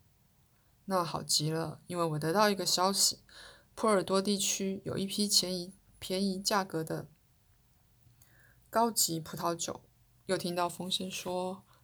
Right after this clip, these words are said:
澳洲有进口商打算购买这种酒。这笔生意不像炒作咖啡股票有那么多油水，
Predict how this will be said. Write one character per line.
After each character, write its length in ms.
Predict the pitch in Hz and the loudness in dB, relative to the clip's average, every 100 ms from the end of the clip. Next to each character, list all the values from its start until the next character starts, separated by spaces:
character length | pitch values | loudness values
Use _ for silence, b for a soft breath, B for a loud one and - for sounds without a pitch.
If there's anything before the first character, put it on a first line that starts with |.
| _ | _
澳 160 | 202 185 | 6 6
洲 400 | - 185 180 185 | 4 2 0 -4
有 100 | - - | -10 -6
进 280 | - 208 | -2 0
口 220 | 190 - - | -2 -4 0
商 420 | - 190 190 196 | 0 0 -2 -6
打 140 | - | -2
算 300 | - 202 190 | 0 0 -2
购 160 | - 208 | -2 -4
买 140 | - - | -4 -6
这 140 | 214 | -4
种 220 | - 190 | -4 -6
酒。 160 | - - _ b b b b b b b b _ | -8 -10 _ b b b b b b b b _
这 140 | - | 0
笔 100 | 190 | 4
生 240 | 185 202 202 | 6 6 6
意 160 | 208 | 4
不 140 | 196 180 | 2 2
像 240 | 220 196 | 2 2
炒 220 | 196 165 | 0 -2
作 200 | 156 226 | -4 -4
咖 220 | 214 233 220 | -2 -2 0
啡 160 | 226 | 0
股 140 | 208 160 | -2 -6
票 260 | 220 190 | -2 -2
有 160 | 160 165 | -2 -4
那 140 | 190 | -2
么 120 | 220 | -2
多 160 | 196 202 | 0 0
油 200 | 190 160 | -2 -2
水， 320 | - - - | -2 -2 -6